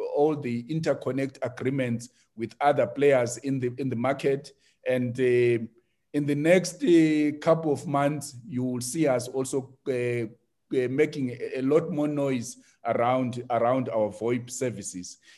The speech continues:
In addition to that, uh, with people working from anywhere,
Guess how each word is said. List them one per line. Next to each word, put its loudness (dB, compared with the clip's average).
In 0
addition 2
to -2
that, 0
uh, 6
with 2
people 2
working 2
from -4
anywhere, 2